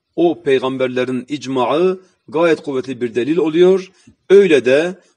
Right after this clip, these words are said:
bu zatın doğruluğuna ve risaletine gayet sağlam bir şehadettir. Çünkü Enbiya aleyhisselamın doğruluklarına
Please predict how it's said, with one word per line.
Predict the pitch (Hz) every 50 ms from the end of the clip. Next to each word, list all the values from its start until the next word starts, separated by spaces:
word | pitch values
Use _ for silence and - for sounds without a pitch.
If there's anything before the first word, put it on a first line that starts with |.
| _ -
bu | 120 113 123 170 220 214
zatın | 175 156 175 160 151 147 - 190 190 160 123
doğruluğuna | 147 151 151 147 143 135 135 127 120 120 107 110 101 92 87 - - _ _ _ _ _ _ _ _ _ -
ve | 143 165 170
risaletine | 165 170 - - 156 147 143 135 127 - 135 123 123 131 147 170 180 180 - _ _ _ _ _
gayet | - 113 110 147 180 190 202 196 180
sağlam | - - - 151 139 143 160 175 175 160
bir | 151 175
şehadettir. | 165 - - 147 127 127 120 120 113 - - - 98 98 - - - - _ _ _ _ _ _ _ _ _ _ _ _ -
Çünkü | - - 202 208 190 - - 127 127 135 147 151 - _ _ _ _ _ _ -
Enbiya | 135 139 151 151 139 127 143 175 190
aleyhisselamın | 175 180 175 175 160 156 160 165 151 - - 151 143 147 143 160 185 190 160 120
doğruluklarına | 147 151 151 147 147 143 143 143 143 - - 143 139 127 127 135 139 131 107 92 -